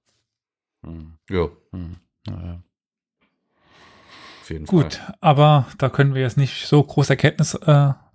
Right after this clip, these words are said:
Speaker 3: bringen. Da müssten wir uns näher mit beschäftigen.
Speaker 1: Alles rein spekulativ.
Speaker 3: Dementsprechend würde ich sagen, falls ihr, liebe Zuhörerinnen und Zuhörer, mehr wisst, könnt ihr uns ja, äh, das mitteilen.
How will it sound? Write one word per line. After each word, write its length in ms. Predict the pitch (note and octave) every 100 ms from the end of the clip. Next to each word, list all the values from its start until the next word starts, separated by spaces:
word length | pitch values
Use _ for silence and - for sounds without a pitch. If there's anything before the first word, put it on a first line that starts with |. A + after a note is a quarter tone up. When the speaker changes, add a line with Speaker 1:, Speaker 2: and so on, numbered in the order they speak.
| -
Speaker 3:
bringen. 380 | - C#3+ D#3+ D3+
Da 60 | B2+
müssten 260 | B2 -
wir 60 | C3
uns 140 | A#2
näher 140 | B2+ A#2+
mit 160 | B2
beschäftigen. 480 | - - C3 - A2
Speaker 1:
Alles 260 | F2 F#2 -
rein 160 | E2
spekulativ. 500 | F2+ - F#2 D#2+ D#2+ - - _ _ - - - - - - _ _ _ _ -
Speaker 3:
Dementsprechend 480 | D3 - D3 B2
würde 140 | C3 C3+
ich 60 |
sagen, 540 | - C3+ C3 C#3 C#3 C#3+
falls 400 | - C#3 C3+ - _ -
ihr, 460 | G3+ F3 A#2+ G#2+ -
liebe 180 | A#2
Zuhörerinnen 480 | G#2+ C3 A#2+ A#2 A#2
und 80 | B2+
Zuhörer, 320 | - B2+ A#2+
mehr 340 | A2+ C3 B2+ A#2
wisst, 280 | D#3 -
könnt 220 | - - C#3
ihr 80 |
uns 240 | C3+ C3 -
ja, 520 | C#3+ C#3 D3 D3+ D#3
äh, 40 |
das 340 | D#3 D3 - -
mitteilen. 680 | D3 F3 - A#2 G#2+ G#2+